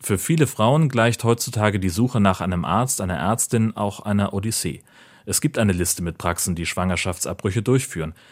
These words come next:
Sich dort einzutragen ist aber freiwillig. Und manche Praxen führen inzwischen gar keine Abbrüche mehr durch, stehen aber, so schildert es Angela Reinhardt, trotzdem noch auf der Liste.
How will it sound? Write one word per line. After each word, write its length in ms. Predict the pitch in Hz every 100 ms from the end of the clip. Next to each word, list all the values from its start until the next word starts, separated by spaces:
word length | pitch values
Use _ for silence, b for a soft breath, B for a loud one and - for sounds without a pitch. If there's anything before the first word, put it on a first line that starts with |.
| B -
Sich 240 | 98 -
dort 180 | 92 87
einzutragen 640 | 123 160 110 92 90 104
ist 220 | 104 -
aber 160 | 113 117
freiwillig. 640 | - 113 101 73 - - _ _ _
Und 200 | 90 90
manche 260 | 104 131 110
Praxen 480 | - 107 - 143 135 B
führen 320 | - - 170 123
inzwischen 440 | 107 123 - 110
gar 160 | 104 104
keine 260 | 101 98
Abbrüche 380 | 104 - 104 98
mehr 160 | 87 82
durch, 360 | 98 139 - -
stehen 400 | - 90 95 113
aber, 280 | 131 143 131
so 180 | 82
schildert 400 | 82 101 92 87
es 120 | 82 -
Angela 340 | 92 85 80
Reinhardt, 420 | 85 101 107 107 B B
trotzdem 440 | - 104 - 113
noch 160 | 98 92
auf 180 | 90 -
der 100 | 110
Liste. 380 | 110 - -